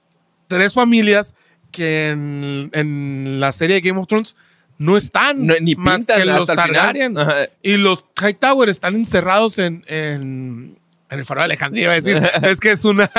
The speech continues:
Speaker 1: <laughs> es un símil, la, la torre de, de Pueblo Viejo se llama, este, o Old Town. Ahí están porque están buscando la respuesta a la larga noche.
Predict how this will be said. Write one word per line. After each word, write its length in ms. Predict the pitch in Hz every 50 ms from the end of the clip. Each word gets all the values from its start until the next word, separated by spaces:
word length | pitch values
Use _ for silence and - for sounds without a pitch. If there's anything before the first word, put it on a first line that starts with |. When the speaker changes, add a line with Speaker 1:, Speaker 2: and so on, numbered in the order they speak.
| 214 - 220 180 -
Speaker 1:
<laughs> 320 | - 147 156 156 147 -
es 160 | 180 175 -
un 140 | 202 196 180
símil, 460 | - 208 208 208 202 196 190 170 165
la, 200 | 156 151 151 147
la 160 | 139 143 143
torre 320 | - - 160 151 165 185 190
de, 380 | 175 165 151 143 135 131 123
de 540 | 120 127 131 127 123 123 120 117 110 110 104 - _ _ _ _ _
Pueblo 300 | 135 131 131 127 120 117
Viejo 320 | 120 123 143 143 - - 160
se 160 | - 151 135
llama, 280 | 147 151 135 - 156 - _ - - - - - - _ -
este, 800 | 160 151 147 139 127 - - - 147 139 139 135 131 131 123 123
o 60 | 123 117
Old 280 | 123 143 160 170 165
Town. 260 | - 160 151 143 131 - _ _ _ _ _ _ _ _ _ _ _ _ _ _ _ _ _ _ _ _
Ahí 220 | - 156 165 170 185
están 300 | 185 - - 214 220 202
porque 180 | 226 196 170
están 200 | 175 - 175 170
buscando 320 | 180 175 - 185 180 196 196
la 100 | 190 175
respuesta 560 | 156 147 - - - 156 147 - - 190 175
a 40 | 170
la 100 | 156 143
larga 280 | 143 151 156 156 165
noche. 380 | 156 165 190 202 - 202 170